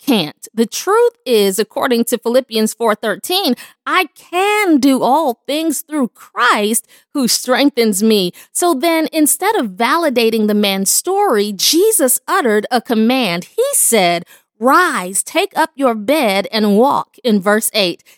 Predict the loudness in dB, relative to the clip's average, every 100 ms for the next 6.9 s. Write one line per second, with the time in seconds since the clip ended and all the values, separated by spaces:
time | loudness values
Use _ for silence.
0 | _ -2 -2 -6 -2 0 0 -2 -2 -2
1 | -4 -2 -2 -4 -8 _ -4 -4 -2 0
2 | 2 -2 -4 -2 0 -2 -2 0 4 4
3 | 4 4 2 -2 -12 _ _ -4 0 2
4 | 4 2 2 0 0 0 0 2 0 -2
5 | -4 0 2 4 2 -4 0 2 4 0
6 | -4 -6 -2 0 2 2 0 -6